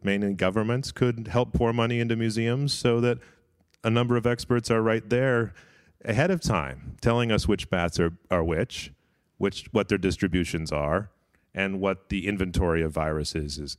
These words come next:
in each of them. And then we'd be in with a chance. The moment something showed up in Wuhan, we'd have an information to compare against, and we'd say, Okay, that looks like it's coming out of this particular species of bat,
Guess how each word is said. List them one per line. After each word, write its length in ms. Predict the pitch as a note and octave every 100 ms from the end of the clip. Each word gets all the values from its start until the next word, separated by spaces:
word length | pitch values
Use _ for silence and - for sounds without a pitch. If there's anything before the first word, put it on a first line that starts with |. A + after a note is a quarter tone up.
| -
in 240 | F2 D#2+
each 300 | D#2+ D#2+ -
of 80 | C#2+
them. 420 | C#2+ C#2 - - - -
And 220 | G2 G#2
then 200 | G#2+ G#2
we'd 160 | G#2 G2
be 140 | G2+
in 120 | F#2+
with 160 | F#2+ F2
a 60 | E2+
chance. 460 | F2+ F2+ F2 - D#2 - - -
The 100 | G#2+
moment 400 | G2 G#2 G2+ G2
something 320 | - G2 F#2 F2+
showed 260 | - G2
up 160 | F#2+ F#2
in 120 | F2+
Wuhan, 500 | F#2+ F#2 F#2+ G2 F#2 - - - - - -
we'd 120 | A2
have 200 | G#2+ G2+
an 100 | G2 G2+
information 540 | G#2+ F#2+ G2+ G2+ F#2+ F#2+
to 80 |
compare 380 | F#2+ G2 G2+ G2+
against, 360 | G2 F#2+ F#2 -
and 120 | F#2+
we'd 120 | F#2
say, 180 | F#2 F#2
Okay, 460 | G2 - - G#2 - - E2 - _ _ - -
that 220 | A2+ G#2
looks 200 | G#2+ G2+
like 160 | G#2 F#2+
it's 120 | F#2+
coming 300 | - G2 F#2+
out 160 | F#2 F2+
of 260 | F2+ E2+ - - - -
this 160 | A#2 A#2+
particular 500 | B2 A#2 G#2 G2+ F#2+
species 400 | - G2 F2+ E2
of 140 | D2+
bat, 340 | F2 E2+ E2+